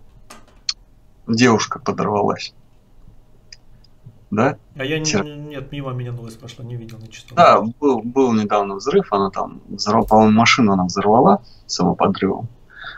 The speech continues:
Speaker 1: Вот. Когда, когда вот такие новости, есть тоже, тут, тут тоже делится на две категории такие люди,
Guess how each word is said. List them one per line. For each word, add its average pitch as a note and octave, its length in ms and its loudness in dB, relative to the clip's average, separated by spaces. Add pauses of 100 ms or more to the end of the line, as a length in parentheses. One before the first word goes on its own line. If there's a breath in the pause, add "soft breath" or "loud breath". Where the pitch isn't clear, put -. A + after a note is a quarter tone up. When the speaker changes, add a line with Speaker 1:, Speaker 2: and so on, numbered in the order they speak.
(260 loud breath)
Speaker 1:
Вот. G2+ 380 0
Когда, E3 500 6 (320 loud breath)
когда B2 320 2
вот C3+ 160 2
такие C3 320 0
новости, D#3 720 -2 (800 loud breath)
есть D3 500 4
тоже, A#2+ 460 4
тут, - 240 0
тут F3 220 -2
тоже B2 440 0
делится A#2+ 720 0
на A2+ 100 4
две A#2 180 0
категории G#2 540 0
такие G#2 420 0
люди, G2+ 400 -2